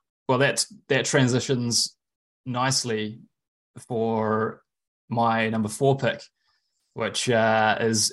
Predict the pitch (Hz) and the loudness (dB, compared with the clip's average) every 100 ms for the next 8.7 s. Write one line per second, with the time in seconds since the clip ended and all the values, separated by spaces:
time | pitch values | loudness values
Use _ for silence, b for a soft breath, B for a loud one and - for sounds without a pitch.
0 | - 131 120 120 107 120 117 104 101 _ | 0 2 2 2 2 2 0 -2 -6 _
1 | _ _ _ _ - 113 104 104 107 107 | _ _ _ _ -8 -4 -2 -2 0 -2
2 | 104 104 107 139 - 494 508 _ _ _ | -2 -4 -6 -8 -12 -12 -12 _ _ _
3 | _ _ _ _ _ _ _ - 117 110 | _ _ _ _ _ _ _ -8 -4 0
4 | 107 107 107 104 104 110 113 113 110 107 | 0 2 2 2 0 0 -2 -2 -4 -6
5 | - _ _ - 120 107 110 113 110 107 | -10 _ _ -8 -2 -2 0 -4 -4 -6
6 | 107 B B B B B - 120 127 117 | -8 B B B B B 2 4 6 4
7 | - - _ _ _ _ _ 120 113 120 | 2 0 _ _ _ _ _ -2 2 4
8 | 120 113 107 123 110 107 | 4 2 2 0 0 -2